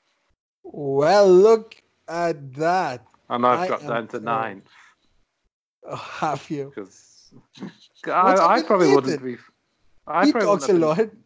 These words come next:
Speaker 1: <laughs> He's fucking bot-, second bottom. You know what? I'm not
Speaker 2: I
Speaker 1: gonna
Speaker 2: think it's
Speaker 1: comment.
Speaker 2: making too many changes, you know. As I say, I took, if I'd have kept in Salah and, uh,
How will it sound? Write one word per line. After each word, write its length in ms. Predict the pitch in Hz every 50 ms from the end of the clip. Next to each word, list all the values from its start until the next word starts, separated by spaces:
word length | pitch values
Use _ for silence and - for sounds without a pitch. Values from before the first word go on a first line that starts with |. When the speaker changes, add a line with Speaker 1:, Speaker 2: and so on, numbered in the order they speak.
| _ _
Speaker 1:
<laughs> 180 | _ _ _ _
He's 520 | - - - 294 254 277 285 262 - - _ _ - - - - _
fucking 920 | - - - - 302 214 240 247 - 285 240 233 220 214 208 208 196 196
bot-, 260 | 202 233 226 233 233
second 380 | 190 - 240 226 226 247 240 226
bottom. 360 | 240 247 254 240 202 165 160 180
You 100 | 170 180
know 100 | 202 202
what? 140 | 185 180 185
I'm 80 | 180
not 120 | 180 175 156
Speaker 2:
I 40 | 147
Speaker 1:
gonna 120 | 147 147
Speaker 2:
think 140 | 143 240 262
it's 160 | - 247 143
Speaker 1:
comment. 40 | 139
Speaker 2:
making 320 | 220 208 196 196 - 165 143
too 180 | - 175 170
many 260 | 156 156 147 135 123
changes, 580 | 107 - 147 139 147 151 147 143 143 127 110 -
you 60 | 120
know. 280 | 104 104 101 101 101 107
As 140 | 107 107 117
I 40 |
say, 220 | 110 - 143 135 131
I 140 | 135 151 151
took, 280 | 151 - 147 - - _ - _ _ _
if 80 | - 165
I'd 120 | 175 170
have 100 | 170 165
kept 360 | - - 143 - _ _ -
in 180 | 156 143 131 123
Salah 800 | _ _ _ _ - 147 143 135 131 135 135 131 131 123 123 - 120 131 127 127
and, 240 | 123 127 123 110 -
uh, 340 | 131 123 123 123 120 120